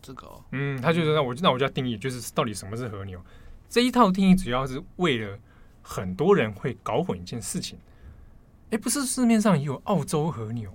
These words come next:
Speaker 2: 吗？也有美国和牛啊，那是不是他们都是和牛的一种？那我吃那些比较便宜。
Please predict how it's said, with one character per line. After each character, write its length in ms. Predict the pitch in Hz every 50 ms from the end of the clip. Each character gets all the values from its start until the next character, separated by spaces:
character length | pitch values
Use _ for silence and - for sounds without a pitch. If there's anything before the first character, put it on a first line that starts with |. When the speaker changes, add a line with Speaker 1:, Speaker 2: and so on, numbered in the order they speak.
| -
Speaker 2:
吗？ 80 | - - - - - - - - - - - - - -
也 80 | 226 220
有 80 | 214
美 220 | 208 180 147 135 117
国 280 | - - 135 143 165 156
和 160 | 139 135 147
牛 240 | 160 147 123 110 107
啊， 220 | 107 107 117 117 - - - - - - - - - -
那 100 | - 208
是 140 | 185 190 226
不 80 | 208
是 340 | 214 202 220 214 185 180 180 - - - - - - - -
他 120 | - - 233
们 80 | 240
都 100 | 214 220
是 80 | 220 220
和 140 | 139 156 156
牛 140 | 185 165 151
的 80 | 185
一 80 | - 185
种？ 260 | 185 - - 104 101 127
那 60 | 185
我 160 | 185 135 101
吃 200 | - - - 160
那 100 | 147 139
些 180 | 131 - 135 127
比 80 | - -
较 80 | 123 -
便 260 | - - - 110 104 107
宜。 160 | 104 98 98